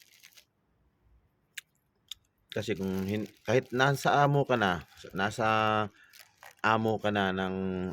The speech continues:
nilipatan mo, kampante ka na, huwag ka magpakampante kung hindi ka pa naka, ano, ad-, naka-verify sa kanila. Kasi pag hindi ka pa verify, in case of emergency, may mangyari sa'yo,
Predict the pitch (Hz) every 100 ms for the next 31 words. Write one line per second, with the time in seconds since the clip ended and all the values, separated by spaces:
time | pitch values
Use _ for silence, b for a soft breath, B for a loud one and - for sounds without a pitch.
0 | - - 95 95 92 92 95 92 90 80
1 | 76 - - - - - - - - -
2 | - - - _ - - - - _ _
3 | - 90 90 101 98 107 92 82 95 113
4 | 110 - 95 90 92 87 110 98 90 92
5 | 95 95 92 98 87 90 90 92 104 101
6 | 85 - _ - 78 85 87 78 90 101
7 | 101 101 98 95 90 98 107 - _ _
8 | _ _ _ _ _ _ _ _ _ _
9 | _ - - 127 127 120 117 139 - 131
10 | 131 120 120 - 87 82 80 _ _ _
11 | _ - 104 143 131 120 123 120 110 123
12 | 117 101 104 107 110 107 104 98